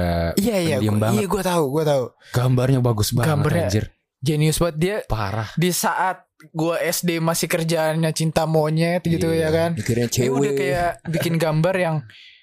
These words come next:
Speaker 1: ketika lo lihat dengan mata itu nggak jelas gambar apa.
Speaker 2: Iya.
Speaker 1: Dan cara lo menikmati gambarnya adalah lo harus lihat ke cermin. Wah, anjing, gila nggak lo?
Speaker 2: Gila emang.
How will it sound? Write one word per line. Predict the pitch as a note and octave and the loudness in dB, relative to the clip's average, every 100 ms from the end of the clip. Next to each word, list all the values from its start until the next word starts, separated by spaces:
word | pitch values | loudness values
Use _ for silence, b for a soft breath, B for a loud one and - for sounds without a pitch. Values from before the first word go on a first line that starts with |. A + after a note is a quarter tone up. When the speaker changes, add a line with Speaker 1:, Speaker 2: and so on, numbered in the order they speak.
| B - | B -6
Speaker 1:
ketika | D3 D#3 C#3+ | -4 0 0
lo | D3+ D#3+ | 2 2
lihat | D#3 D#3 | 0 0
dengan | D#3+ D3+ | 0 2
mata | C#3 A#2+ A#2 G3+ | 4 4 2 0
itu | G3+ B3 | 0 0
nggak | G3 D3 | -2 0
jelas | D3+ A#3 D3+ | 0 0 0
gambar | D3+ A#2 A2 | 0 0 0
apa. | G#2+ | 0
Speaker 2:
Iya. | D3+ E3 F2+ G2 G#2+ | 0 0 0 0 0
Speaker 1:
Dan | D#3 D#3+ D#3 - B B B B B - | 0 0 -2 -8 B B B B B -4
cara | D#3+ D#3 D#3 | 0 2 2
lo | E3 D#3+ | 2 0
menikmati | D#3 D#3 D#3+ D#3 D#3+ - D#3 C#3+ | 2 2 0 0 -2 0 -2 0
gambarnya | D3+ D3 B2+ D3 F3+ | 0 0 0 0 0
adalah | D3 C3 E3 | 0 0 0
lo | E3 E3+ | 0 0
harus | D3 C3+ - | 0 0 0
lihat | C#3 D3 | -2 -2
ke | - | -4
cermin. | - C3 B2 A2+ F#2 - _ - | -2 -2 0 0 -2 -8 _ -2
Wah, | A#3+ G3 | -2 -2
anjing, | B3+ - E3 | -4 -6 -6
gila | C#3 F3 E3 G3+ | -4 -2 0 0
nggak | F#3+ D#3+ | 0 0
lo? | D3+ | -4
Speaker 2:
Gila | - F2 E2 D#2 D#2+ | -6 -6 -6 -6 -6
emang. | D#2+ D#2+ | -6 -8